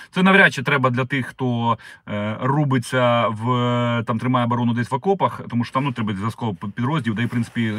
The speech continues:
свинособаки українську мову не розуміють, як правило. Е, но для груп, які от десь у відриві працюють або по складних задачах, кому от зв'язок смертельно важливий, там, Баофенг, там, і чи, там,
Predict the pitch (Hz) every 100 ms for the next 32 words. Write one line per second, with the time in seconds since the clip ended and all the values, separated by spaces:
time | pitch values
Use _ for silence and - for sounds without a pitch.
0 | 107 - 123 117 120 120 - 117 110 123
1 | 107 104 104 113 160 160 104 - 107 92
2 | 92 - - - - - 107 110 139 151
3 | 151 139 139 151 135 - 139 131 120 139
4 | - 120 117 113 120 123 139 127 160 143
5 | 131 139 139 151 131 131 131 127 135 139
6 | 123 135 180 185 123 - 127 123 110 120
7 | 139 - 127 117 127 113 110 110 160 190
8 | 107 - - - - 120 107 110 135 120
9 | 143 123 123 113 104 123 117 113 107 98
10 | 107